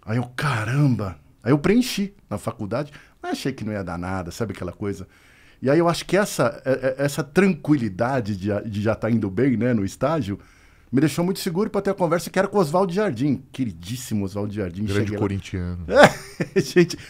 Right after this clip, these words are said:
Speaker 1: não, acho que era santista, se eu não me engano. Perdão se eu tô falando errado. Mas assim, aí o Oswaldo foi, um monte de, um monte de, de entrevistas de estágio, eu fui lá tranquilo, chegando com o Maveco, aquela coisa toda, e acabei entrando na Ford,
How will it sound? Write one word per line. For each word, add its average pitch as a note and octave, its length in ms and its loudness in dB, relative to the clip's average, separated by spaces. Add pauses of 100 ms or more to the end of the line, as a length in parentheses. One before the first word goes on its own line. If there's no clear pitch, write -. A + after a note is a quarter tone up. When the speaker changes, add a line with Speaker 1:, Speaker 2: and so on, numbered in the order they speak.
(140)
Speaker 1:
não, F3 120 -6
acho - 100 -12
que - 80 -20
era - 80 -14
santista, - 800 -10
se - 100 -14
eu G2+ 60 -6
não G#2 80 -4
me G2+ 60 -2
engano. F#2+ 200 -4
Perdão A2+ 320 2
se A#2 100 -6
eu C3 40 -6
tô C3 80 -8
falando A#2 280 -6
errado. D#2+ 360 -8 (480)
Mas G#2 160 2
assim, A#2+ 360 2 (320)
aí A2 140 2
o C3+ 80 4
Oswaldo B2 400 2
foi, D3 260 -6 (200)
um C3+ 200 -6
monte C#3 280 0
de, A#2+ 80 -10
um A2+ 100 -12
monte C#3+ 220 0
de, B2+ 200 -2
de G#2 160 -6
entrevistas A#2 640 0
de G2 80 -10
estágio, B2+ 420 -4
eu A2+ 40 -6
fui C#3+ 160 -6
lá C3+ 100 -2
tranquilo, C3 540 -4
chegando - 340 -12
com - 140 -14
o - 20 -8
Maveco, G#2 540 -6
aquela A#2 200 -10
coisa A2+ 280 -6
toda, D3 440 -6 (580)
e F3 60 -2
acabei G#3+ 300 -2
entrando A3 300 -2
na A3+ 100 -2
Ford, E3 420 -4